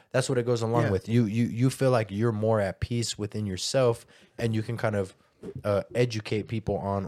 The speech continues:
Speaker 1: whatever it is because you've experienced it.
Speaker 2: You, you, you know
Speaker 1: You've educated yourself. You've done the research.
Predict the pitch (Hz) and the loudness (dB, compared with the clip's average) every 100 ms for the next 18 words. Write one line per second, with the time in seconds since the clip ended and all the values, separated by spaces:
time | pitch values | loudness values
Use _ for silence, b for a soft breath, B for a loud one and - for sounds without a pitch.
0 | 98 104 104 - 120 120 113 107 98 143 | -4 0 0 0 0 0 2 0 2 4
1 | 131 107 110 - 107 92 - b b _ | 4 2 -2 2 2 2 -8 b b _
2 | _ _ _ 98 107 117 107 - 175 117 | _ _ _ -6 -4 -4 -6 -2 0 0
3 | 87 - 90 - _ 180 - 151 - 156 | -4 -12 -18 -20 _ -10 -8 -12 -6 -4
4 | 190 190 104 104 113 127 120 107 98 90 | -2 -2 -2 -2 0 0 0 0 0 -4
5 | 92 95 92 104 101 104 98 92 117 - | -4 -4 -2 -2 0 0 0 0 0 -2
6 | 85 - - | -6 -8 -18